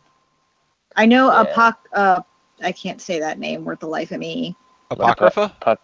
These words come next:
Speaker 2: Apocrypha.
Speaker 3: Fate Apocrypha?
Speaker 2: Uh,
Speaker 1: Yeah,
Speaker 2: Apocrypha.
Speaker 1: Apocrypha. Yeah, that just
Speaker 3: Okay.
Speaker 1: ended not too long ago, so. I can see why they're made a new one. I mean, the Fate universe is so easy to expand on, and it's such a popular franchise over there, too.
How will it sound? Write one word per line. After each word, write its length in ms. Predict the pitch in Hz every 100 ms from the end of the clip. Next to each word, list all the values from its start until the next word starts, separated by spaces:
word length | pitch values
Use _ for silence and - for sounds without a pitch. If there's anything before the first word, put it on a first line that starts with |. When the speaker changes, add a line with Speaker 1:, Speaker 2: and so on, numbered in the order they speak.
| _ _
Speaker 2:
Apocrypha. 140 | 117 117
Speaker 3:
Fate 160 | 147
Apocrypha? 640 | 143 139 131 170 - 185 180 _ -
Speaker 2:
Uh, 120 | 214
Speaker 1:
Yeah, 200 | 214 202
Speaker 2:
Apocrypha. 380 | 190 202 202 269
Speaker 1:
Apocrypha. 220 | - - -
Yeah, 200 | 220 226 208
that 180 | 233
just 200 | 240 330 214
Speaker 3:
Okay. 80 |
Speaker 1:
ended 200 | 190 226
not 220 | 185 180 -
too 200 | 214 190
long 220 | 180 180
ago, 540 | 170 170 175 175 160
so. 500 | 170 - 165 165 160 147 - - _ _ _ _ _ _ _ _ _ _ _ _ _ _ _ _ _ _ - - -
I 100 | 277
can 160 | 359
see 180 | 294 285
why 100 | 247
they're 120 | 220 208
made 180 | 196 190
a 60 |
new 180 | 170 175
one. 200 | 190 185
I 80 | 190
mean, 120 | 196
the 100 | 190
Fate 240 | - 208 160
universe 460 | 185 185 180 180
is 100 | 185
so 200 | - 190
easy 320 | 180 175 170 180
to 80 |
expand 520 | 160 - - 175 180 175
on, 280 | 165 165
and 100 | 160
it's 160 | 170 -
such 220 | 269 247
a 80 | 233
popular 480 | - 175 - 185 175
franchise 600 | - 165 175 - 151 165
over 160 | - 151
there, 180 | 156
too. 420 | - - 76 147